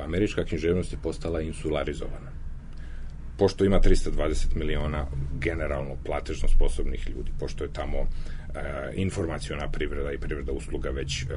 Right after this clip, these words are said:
zahvatila tri četvrtine B D P-a, e, Amerikancima uglavnom, e, ne treba ništa sa strane, ta šarolikost je dovoljna. Kod njih možda postoji jedan posto naslova koji su ozbiljna literatura, a prevedeni su sa nekog drugog jezika.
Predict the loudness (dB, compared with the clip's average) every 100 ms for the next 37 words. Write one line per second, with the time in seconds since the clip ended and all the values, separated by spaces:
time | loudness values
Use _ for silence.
0 | -4 -4 -4 -4 -4 -4 -4 -2 -2 -4
1 | -4 -6 -6 -6 -6 -6 -6 -6 -6 -6
2 | -4 -4 -6 -10 -12 -10 -8 -6 -4 -2
3 | -2 -2 -2 0 0 0 0 0 0 0
4 | 0 0 -2 -2 -4 -6 -6 -6 -6 -6
5 | -4 -4 -4 -4 -4 -4 -4 -6 -6 -4
6 | -4 -4 -2 -2 -2 -4 -2 -4 -4 -4
7 | -4 -4 -4 -4 -6 -6 -4 -4 -4 -2
8 | 0 2 2 4 4 4 4 2 2 0
9 | 0 2 2 0 -2 -4 -6 -6 -8 -6
10 | -6 -6 -4 -4 -4 -4 -4 -4 -4 -6
11 | -6 -6 -6 -6 -6 -4 -4 -4 -6 -4
12 | -4 -2 -4 -4 -2 -2 -2 -4 -6 -8
13 | -6 -6 -6 -6 -4 -4 -4 -4 -4 -6